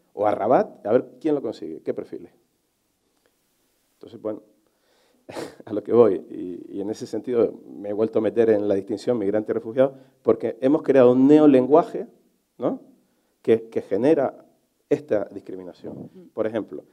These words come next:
Speaker 1: el concepto de muro se empieza a fortificar hace solo treinta y cinco años, que es cuando se empiezan a construir el muro famoso de Estados Unidos con México y las vallas de Ceuta y Melilla, construidos prácticamente al mismo tiempo, por cierto. Dos laboratorios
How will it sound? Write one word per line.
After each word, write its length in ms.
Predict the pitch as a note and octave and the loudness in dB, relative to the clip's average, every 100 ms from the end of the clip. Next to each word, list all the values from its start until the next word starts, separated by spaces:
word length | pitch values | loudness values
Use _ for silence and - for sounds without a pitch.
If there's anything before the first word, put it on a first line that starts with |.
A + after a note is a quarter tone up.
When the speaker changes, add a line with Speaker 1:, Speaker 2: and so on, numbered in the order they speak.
| _ - | _ -4
Speaker 1:
el 140 | A2+ | -2
concepto 360 | G#2 B2 D#3+ E3+ | -2 -6 -4 0
de 120 | B2+ | 0
muro 420 | D3+ F3 F3 A#3 - | 0 0 -2 -6 -12
se 120 | F#2 | -12
empieza 460 | F2+ B2 - C3+ - | -8 -8 -8 -10 -8
a 120 | G2 | -8
fortificar 1080 | - _ A2+ - - A#2 B2 C#3+ D3 D#3 - _ _ _ _ _ | -10 _ -6 -6 -10 -12 -6 0 0 -2 -12 _ _ _ _ _
hace 220 | A2+ - | -10 -10
solo 240 | - D#3 D#3+ | -10 -10 -8
treinta 260 | D#3+ D#3 | -8 -8
y 60 | C#3 | -10
cinco 320 | D3+ D#3+ A2+ | -12 -12 -12
años, 260 | E3 D3+ - | -12 -14 -16
que 100 | A2 | -10
es 40 | |
cuando 220 | C3 C#3+ | -6 -6
se 80 | C#3 | -8
empiezan 280 | A#2 C#3 D#3+ | -12 -10 -10
a 60 | |
construir 340 | D3 - A#2+ D3 | -10 -8 -6 -4
el 100 | C3 | -4
muro 240 | A2 D3+ | -4 -6
famoso 340 | D3+ A2 B2+ A#2+ | -6 -6 -6 -8
de 40 | |
Estados 200 | - A2+ | -8 -8
Unidos 220 | A#2 B2 | -10 -12
con 140 | B2 A2+ | -10 -10
México 380 | B2 C#3+ F3 F3 _ _ | -10 -10 -14 -16 _ _
y 100 | - | -4
las 160 | A2+ G#2+ | -2 0
vallas 220 | A#2 D3 | 0 0
de 80 | D3 | -2
Ceuta 220 | - B2+ | -8 -8
y 20 | |
Melilla, 320 | G#2+ A#2+ C3+ B2 | -6 -6 -6 -8
construidos 400 | G#2 A#2+ D#3 E3 | -10 -8 -8 -6
prácticamente 640 | E3 D#3 D#3+ D#3+ D3+ D3 | -8 -8 -6 -6 -6 -8
al 80 | C#3+ | -10
mismo 220 | D3+ D3 | -10 -12
tiempo, 280 | A2+ - _ | -14 -16 _
por 120 | - | -20
cierto. 340 | - - _ _ _ _ _ _ _ _ _ | -18 -18 _ _ _ _ _ _ _ _ _
Dos 200 | - C3 | -6 -4
laboratorios 600 | C#3 C3+ A#2+ C3+ A#2+ G2 | -2 -2 -2 -2 -4 -6